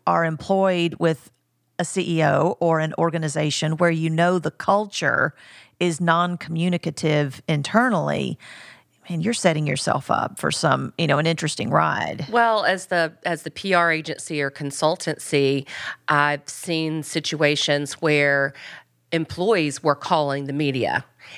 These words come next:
Speaker 2: and
Speaker 1: Ugh,
Speaker 2: giving them
Speaker 1: nightmare.
Speaker 2: misinformation and tipping them off about, uh, s-, different situations where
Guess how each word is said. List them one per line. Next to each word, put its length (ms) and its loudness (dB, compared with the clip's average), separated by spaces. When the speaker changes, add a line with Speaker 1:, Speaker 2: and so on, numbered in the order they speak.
Speaker 2:
and 320 4
Speaker 1:
Ugh, 40 -12
Speaker 2:
giving 260 2
them 260 2
Speaker 1:
nightmare. 80 0
Speaker 2:
misinformation 840 0
and 240 -2
tipping 440 -2
them 180 2
off 280 0
about, 640 0
uh, 280 -6
s-, 280 -16
different 300 -4
situations 960 0
where 400 2